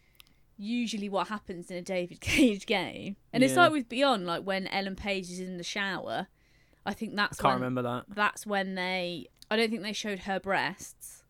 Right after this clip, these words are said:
Speaker 2: No, I think that was a bit more
Speaker 1: I
Speaker 2: tidy,
Speaker 1: think that was
Speaker 2: that
Speaker 1: kind
Speaker 2: game.
Speaker 1: of over the shoulder, might have seen her, you know,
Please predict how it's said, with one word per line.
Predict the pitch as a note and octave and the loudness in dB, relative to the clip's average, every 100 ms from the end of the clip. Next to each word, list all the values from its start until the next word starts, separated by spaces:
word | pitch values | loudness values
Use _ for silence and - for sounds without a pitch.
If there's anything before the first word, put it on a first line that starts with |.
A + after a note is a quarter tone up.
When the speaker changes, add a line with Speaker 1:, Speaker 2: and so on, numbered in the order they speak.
| _ - | _ -4
Speaker 2:
No, | D#3 C3 | 2 2
I | B2+ | 2
think | D#3+ C#3+ | -2 -2
that | |
was | C#3 C#3 | -2 -2
a | |
bit | C#3+ | -2
more | C3+ B2+ B2 - - | 0 0 0 -4 -4
Speaker 1:
I | G3+ | 4
Speaker 2:
tidy, | C#3+ C3+ | 6 6
Speaker 1:
think | B2+ | 4
that | B2 | 2
was | A2+ | 2
Speaker 2:
that | |
Speaker 1:
kind | A3 - | 0 0
Speaker 2:
game. | B2+ | 2
Speaker 1:
of | A3 | 2
over | A3+ G3+ | 2 0
the | G3+ | -4
shoulder, | - G3+ F#3+ F#3+ F#3 | -2 -2 -2 -2 -2
might | G3 C#3 | -2 -4
have | F3+ | -6
seen | - G3+ F3+ F3 - G3+ | -6 -6 -6 -8 -12 -8
her, | G3 F#3 F3+ - _ _ _ _ _ - | -4 -2 -4 -6 _ _ _ _ _ -10
you | G3+ G3 | -6 -6
know, | F3 | -6